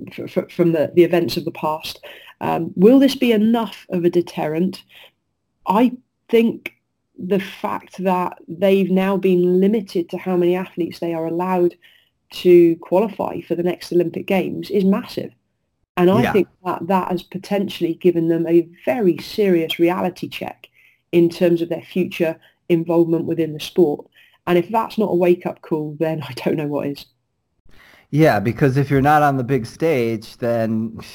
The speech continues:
Speaker 2: you know, like I said, it's demoralizing for those young lifters to think, you know, "We can only send one person, and it's not me." You know, it
Speaker 1: Yeah.
Speaker 2: takes away from wanting to,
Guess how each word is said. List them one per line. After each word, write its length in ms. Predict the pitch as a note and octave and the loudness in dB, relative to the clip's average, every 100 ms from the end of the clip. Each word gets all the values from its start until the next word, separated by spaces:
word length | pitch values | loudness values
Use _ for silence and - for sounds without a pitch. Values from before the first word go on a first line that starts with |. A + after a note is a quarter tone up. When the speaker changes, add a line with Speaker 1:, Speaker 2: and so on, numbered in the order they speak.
| - | -14
Speaker 2:
you 200 | A#2 A2+ | -6 -2
know, 320 | G#2+ G2+ G2 - | -2 -4 -8 -8
like 180 | G#2+ A2 | -4 0
I 80 | A#2+ | 0
said, 180 | A#2 C3+ | 2 2
it's 200 | A#2 - | 2 0
demoralizing 760 | A#2 A#2 B2 A#2 G#2+ G#2 A2 G2 | 0 2 2 2 0 -2 -6 -8
for 140 | A#2 | -6
those 260 | G2+ F#2+ G2 | -6 -4 -4
young 220 | G#2 G2+ | -4 -2
lifters 460 | A2 A2 G#2+ F#2+ - | -2 -2 -6 -6 -8
to 60 | |
think, 420 | - G#2+ G2 F#2+ - _ - - - - _ - - _ _ _ | -4 -4 -4 -8 -18 _ -14 -14 -20 -20 _ -20 -20 _ _ _
you 120 | B2 | 0
know, 80 | A#2+ | 4
"We 120 | A#2 | 4
can 100 | A#2+ | 6
only 160 | C#3 C3 | 6 6
send 260 | B2+ C#3 C3 | 6 4 6
one 140 | C3+ | 4
person, 460 | C3 C#3 C3 A2 F2+ - | 6 4 4 -4 -8 -8
and 160 | G#2+ | -6
it's 140 | G2+ A#2 | -6 -4
not 260 | G#2+ G#2 | -4 -2
me." 320 | G#2 G#2 F#2 - - _ _ _ _ | -2 -2 -4 -10 -20 _ _ _ _
You 120 | G2+ | -8
know, 120 | F#2+ F#2+ | -4 -4
it 80 | |
Speaker 1:
Yeah. 40 | - | -2
Speaker 2:
takes 260 | G#2+ - | -4 -2
away 220 | G#2+ G#2 G2+ | -2 0 0
from 180 | G#2 | -2
wanting 400 | G2 G#2 G#2 G#2 F#2+ - | 0 0 0 -2 -6 -4
to, 360 | G#2+ F#2+ F#2 | -2 -2 -4